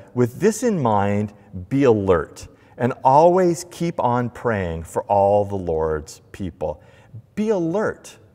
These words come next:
for opportunities to pray. Pay attention.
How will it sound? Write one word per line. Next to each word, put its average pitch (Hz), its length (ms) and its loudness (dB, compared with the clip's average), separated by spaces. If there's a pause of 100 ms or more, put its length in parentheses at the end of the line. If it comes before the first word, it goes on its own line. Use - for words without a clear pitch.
(160)
for - 300 0
opportunities 117 1160 -4
to 95 80 -10
pray. 78 480 -2 (460)
Pay 214 260 -2
attention. 170 640 -8